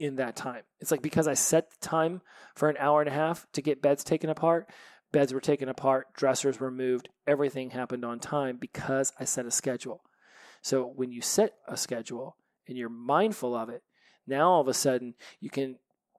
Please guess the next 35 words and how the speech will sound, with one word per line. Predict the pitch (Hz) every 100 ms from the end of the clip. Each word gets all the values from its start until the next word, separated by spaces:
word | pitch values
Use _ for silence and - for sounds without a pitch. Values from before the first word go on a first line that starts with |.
| _ _ _
focus | - 156 147 135
on | - 139 139 135
what | 139 - _
else | 196 240 - 151
you |
want | 131 127
to |
do | 120 120 120 135
outside | 131 - 180 208 196
of | 135
just | - - -
studying | - 139 135 127
for | 123 123
classes. | - 123 120 - - - - - - -
College | 196 285 311
is | 254
demanding. | 180 143 147 147 180 _ _ _ _ _ _ _ _ -
Effective | - 208 202 -
time | - 165 143
creation | - 135 156 208 226 220
helps | - 151 -
you | 135 127 - - _ -
move | 135 170 190
forward | 156 147 143 139
with | 123
strategies | - - 143 143 156 170 143
that | 131 127
will | 127
help | 120 143
you | 135
stay | - 143 123
balanced | 123 131 139 135 -
with | - -
your | 110
coursework, | - 165 180 202 214